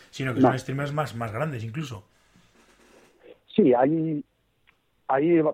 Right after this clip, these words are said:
Speaker 2: ahí es un, un tema que va muy relacionado con el material también, o sea, eh, hay materiales que son muy voluminosos cuando están fuera del agua,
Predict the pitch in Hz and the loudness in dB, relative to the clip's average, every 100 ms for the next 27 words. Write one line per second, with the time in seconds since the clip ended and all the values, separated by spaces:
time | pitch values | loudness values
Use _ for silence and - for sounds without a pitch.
0 | - 151 160 - 156 143 135 120 - 135 | 0 2 2 0 -4 -2 -2 -4 -4 0
1 | 139 147 131 120 123 110 113 127 127 123 | 4 4 6 4 4 0 -6 -2 0 0
2 | 120 120 127 110 104 101 92 104 87 98 | -2 -2 -2 -2 -6 -6 -2 -4 -2 -4
3 | 95 113 87 90 104 95 92 95 95 95 | -2 -2 -4 -2 0 2 2 0 0 -2
4 | 92 _ - - - - 113 107 107 107 | -4 _ -20 -20 0 4 6 6 6 6
5 | 104 104 104 - - 123 127 139 139 131 | 6 4 2 0 4 6 8 8 6 6
6 | 135 139 - 117 120 120 120 127 127 127 | 6 6 4 -4 -4 -2 -2 2 4 4
7 | 123 135 131 110 - 95 98 113 113 - | 2 0 -2 -8 -6 -6 0 2 2 4
8 | 117 117 120 120 131 | 6 8 8 6 4